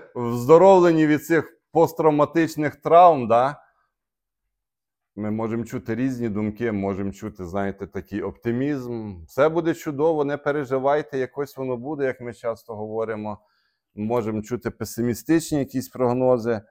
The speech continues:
Але, е, Господь, але Є-, Єзекіля, говорячи на це, каже: "Господи, ти знаєш". Наш сьогоднішній акцент буде більше на,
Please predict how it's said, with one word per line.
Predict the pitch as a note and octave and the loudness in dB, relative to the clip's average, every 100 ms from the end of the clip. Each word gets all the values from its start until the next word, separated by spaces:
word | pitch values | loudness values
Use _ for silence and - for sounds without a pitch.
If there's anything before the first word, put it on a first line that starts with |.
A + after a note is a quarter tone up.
| _ _ _ _ _ _ _ _ _ _ - | _ _ _ _ _ _ _ _ _ _ 6
Але, | A#2 A2+ A2 G2+ G2 | 8 10 8 6 6
е, | G#2 G2+ G2 | 4 6 6
Господь, | F#2+ F#2+ - A#2 A2 - - - | 2 -2 -2 0 0 -4 -18 -4
але | A2 G#2+ | 0 0
Є-, | G#2 A#2 | 0 0
Єзекіля, | A2+ G#2 G#2 A2 B2+ A2+ | -2 -2 -4 -2 0 0
говорячи | G2+ G#2 A2 G2+ - | 0 -2 -4 -4 -10
на | G#2+ G2+ | -10 -10
це, | - | -12
каже: | G#2 G#2 F2+ | -10 -10 -10
"Господи, | F#2 C#3+ - F#2 G2 | -12 -16 -16 -16 -16
ти | G#2+ | -16
знаєш". | G2+ G#2+ E2+ E2 _ _ _ _ _ _ _ _ _ _ _ _ _ _ _ _ _ - | -12 -12 -12 -14 _ _ _ _ _ _ _ _ _ _ _ _ _ _ _ _ _ -2
Наш | D3 F#3+ G3+ | 4 4 4
сьогоднішній | G3+ F#3+ - | 0 0 2
акцент | F3 C#3 A3 G#3+ | 2 4 2 2
буде | E3+ D#3 | 0 0
більше | C#3+ D#3+ F#3+ - F3 | 0 -2 -6 -6 -2
на, | D3 D3 C#3 C3 | 2 4 4 2